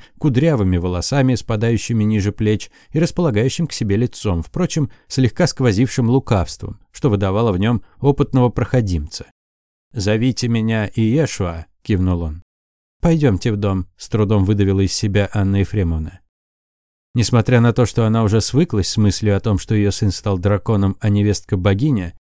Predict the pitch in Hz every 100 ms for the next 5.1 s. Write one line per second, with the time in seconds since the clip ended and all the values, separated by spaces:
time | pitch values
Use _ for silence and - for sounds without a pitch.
0 | _ 120 104 127 107 92 - - 110 95
1 | 92 98 151 101 76 _ - 104 110 101
2 | 101 127 131 113 87 87 95 - 92 78
3 | - - - _ _ _ - 107 - 104
4 | 90 - - - 113 101 117 131 90 82
5 | 82